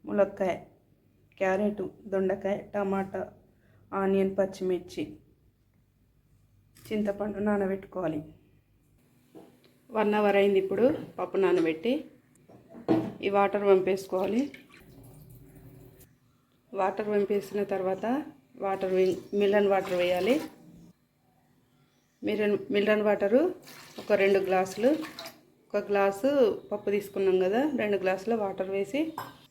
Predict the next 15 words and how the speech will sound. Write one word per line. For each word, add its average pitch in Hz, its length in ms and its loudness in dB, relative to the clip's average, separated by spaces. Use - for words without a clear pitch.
పసుపు, 196 400 -2
కొన్ని 220 280 -2
పచ్చిమిర్చి 214 600 0
ఉడికించే 214 440 0
వాటిలో 190 440 2
వేయాలి, 202 300 0
కొన్ని 202 260 -2
ఏమో 240 140 4
పప్పులో 185 340 -2
వేయాలి. 165 320 0
టమాటాలు 208 540 2
కూడా 208 160 4
కొన్ని 208 260 0
ఉడికించేటప్పుడు 208 640 -2
వేయాలి 185 320 2